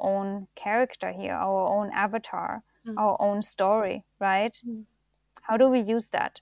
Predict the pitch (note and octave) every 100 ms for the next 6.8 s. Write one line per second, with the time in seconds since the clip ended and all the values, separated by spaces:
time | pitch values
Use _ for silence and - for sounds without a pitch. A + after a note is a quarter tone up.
0 | - G#3 G#3+ G#3 - G#3+ G#3 G3+ - G#3+
1 | G3 F#3 F#3 - B3+ A3+ F#3+ F#3 G3 -
2 | G#3+ A#3 A3 - G#3 G3 G3 G3+ G#3 F#3+
3 | - F#3 - A#3+ B3 C4 C4 - F#3 F#3+
4 | F#3+ G3 G3+ _ _ _ - F#3+ F#3+ G3
5 | F#3 G3 F#3+ G#3 G#3 F#3+ G3 F#3 - G3
6 | F#3+ - F#3+ F3+ F3+ F#3 F#3+ A#3